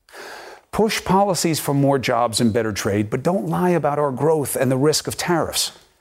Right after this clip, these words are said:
Don't lie to farmers. I don't accept that this president can't do things differently. I've seen him do things differently before.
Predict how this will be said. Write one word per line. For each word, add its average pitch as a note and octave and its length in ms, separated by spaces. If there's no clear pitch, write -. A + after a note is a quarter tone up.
Don't C3+ 200
lie C#3+ 220
to D3 60
farmers. D#3 680
I C#4+ 80
don't E4+ 140
accept G3 420
that A#2 100
this - 160
president A2 540
can't B2 400
do A#2 180
things G#2 380
differently. - 680
I've G3+ 180
seen B3+ 460
him B2 280
do A2+ 160
things G2+ 340
differently G#2 380
before. G#2+ 440